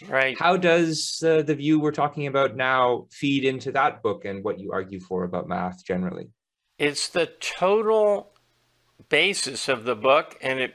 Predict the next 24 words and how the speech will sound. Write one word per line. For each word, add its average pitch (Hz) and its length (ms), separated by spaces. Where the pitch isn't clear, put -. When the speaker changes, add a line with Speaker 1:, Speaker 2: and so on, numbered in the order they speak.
Speaker 1:
it 131 120
means 147 360
a 135 80
revolution 135 1040
in 131 280
mathematics, 117 1080
not 151 240
in 147 140
the 123 80
content, 151 640
but 123 180
in 120 240
the 117 180
understanding 131 1080
of 98 200
it, 104 240
uh, 110 340
to 127 100
get 147 460
Platonism 135 1120
out 131 320
of 120 80
mathematics. 120 1200
Here's, 160 520